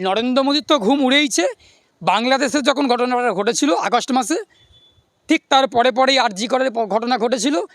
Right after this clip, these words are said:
বাংলার মানুষ আন্দোলন করেছিলেন এবং মমতা বন্দ্যোপাধ্যায়ের চোখের ঘুম উড়ে গিয়েছিল। আজকে নেপালের পরিপ্রেক্ষিতে নরেন্দ্র মোদীর চোখের ঘুমটাও উড়ে গেছে। কেন্দ্রের শাসক দল বিজেপি,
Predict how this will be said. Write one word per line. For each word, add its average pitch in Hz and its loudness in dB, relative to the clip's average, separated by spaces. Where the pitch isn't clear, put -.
বাংলার 240 2
মানুষ 240 0
আন্দোলন 254 -2
করেছিলেন 262 0
এবং 254 2
মমতা 254 0
বন্দ্যোপাধ্যায়ের 269 -2
চোখের 277 -2
ঘুম 269 0
উড়ে 302 0
গিয়েছিল। 262 0
আজকে 226 0
নেপালের 269 0
পরিপ্রেক্ষিতে 285 -2
নরেন্দ্র 254 0
মোদীর 247 -4
চোখের 240 -4
ঘুমটাও 220 -2
উড়ে 226 -2
গেছে। 156 -8
কেন্দ্রের 247 0
শাসক 254 -4
দল 240 -2
বিজেপি, 233 -2